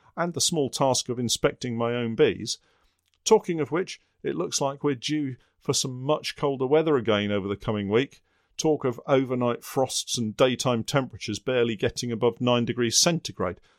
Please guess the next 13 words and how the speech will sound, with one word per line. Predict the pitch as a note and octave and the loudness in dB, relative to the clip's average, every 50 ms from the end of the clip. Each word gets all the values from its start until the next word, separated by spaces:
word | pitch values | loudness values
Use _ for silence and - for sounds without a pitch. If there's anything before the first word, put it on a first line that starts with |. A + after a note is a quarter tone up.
| _ _ - | _ _ -6
That's | C#4+ A3+ - | -2 -2 0
about | - D#3 D3+ C3 C3 | 2 4 4 2 2
forty-eight | - - - D#3+ C#3+ - - C#3+ C#3+ D3+ D#3 C3+ - | -2 -4 -2 -2 -2 -4 -4 -2 0 0 0 -2 -4
degrees | - A2+ F#2+ - G#2+ A#2 B2 - | -10 -10 -6 -4 -4 -4 -4 -4
Fahrenheit. | - - D3+ E3 D#3 A#2+ G#2 F2+ G2 F#2 E2+ E2+ - _ _ _ _ _ _ _ _ _ _ _ _ _ _ - | -2 -2 0 0 0 -2 -4 -4 -4 -6 -6 -8 -10 _ _ _ _ _ _ _ _ _ _ _ _ _ _ -8
A | C3+ | -2
reminder, | B2 C#3 C#3+ D3 D#3 D#3+ D#3 D3 A#2+ G#2 G2 | 2 4 6 8 8 8 8 6 4 0 -2
of | F#2 - | -4 -4
course, | - - A#2 A#2+ A#2 - - | -2 0 2 2 2 0 0
that | C3 A#2+ | 0 0
it's | C3+ - - | 0 2 2
still | - - - F3 D#3 C3 | 0 0 0 -2 -4 -4
spring, | - - - - D#3+ C#3+ A#2 F#2+ F2+ | -4 -4 -4 0 2 2 2 2 -2